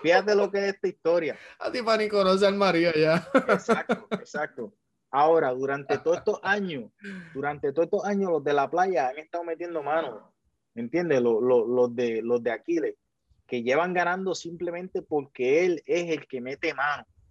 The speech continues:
Speaker 1: Llevan ganando las batallas. Aunque no han logrado ganar la guerra, llevan ganando las batallas. El rey, cuando viene y pide la mujer, pide también a la mujer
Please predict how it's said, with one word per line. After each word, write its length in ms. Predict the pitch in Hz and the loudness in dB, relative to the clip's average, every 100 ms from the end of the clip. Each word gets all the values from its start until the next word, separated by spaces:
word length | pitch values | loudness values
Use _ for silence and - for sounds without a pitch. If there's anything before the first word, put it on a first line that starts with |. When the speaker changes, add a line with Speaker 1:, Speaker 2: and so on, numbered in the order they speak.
| _ | _
Speaker 1:
Llevan 320 | - 123 170 170 | -4 0 2 2
ganando 560 | 143 135 156 123 98 - | 2 2 -2 -6 -12 -6
las 180 | 117 120 | -6 -4
batallas. 540 | 117 104 127 113 107 | -4 -2 -2 -4 -6
Aunque 320 | 123 131 131 | -8 -8 -10
no 100 | 127 | -4
han 120 | 160 202 | 0 2
logrado 340 | 196 190 202 | 2 2 0
ganar 240 | 190 185 | -2 -4
la 140 | 185 170 | -4 -6
guerra, 340 | 180 - 120 - _ _ _ | -8 -10 -14 -16 _ _ _
llevan 240 | 135 160 | -4 -2
ganando 340 | 165 156 165 156 | -2 -2 -2 -4
las 140 | 135 | -2
batallas. 480 | 131 117 117 101 - _ _ _ _ _ _ _ _ _ _ _ _ _ _ _ _ _ _ _ _ _ _ _ _ _ _ _ - | -4 -6 -10 -12 -18 _ _ _ _ _ _ _ _ _ _ _ _ _ _ _ _ _ _ _ _ _ _ _ _ _ _ _ -10
El 240 | 113 104 - | -8 -6 0
rey, 380 | 196 185 131 123 | 4 4 2 -2
cuando 300 | 127 120 113 | -2 0 0
viene 200 | 135 175 | 0 -2
y 40 | |
pide 220 | 170 180 | 2 4
la 140 | 175 165 | 4 2
mujer, 360 | 160 180 190 - _ _ _ _ _ _ | 0 -2 -4 -8 _ _ _ _ _ _
pide 260 | 135 151 170 | -4 0 0
también 480 | 170 156 165 175 170 _ _ _ _ - | 0 -6 -8 -10 -14 _ _ _ _ -8
a 180 | 123 | -6
la 160 | 117 110 | -4 -6
mujer 440 | 107 107 170 185 | -8 -4 -2 -2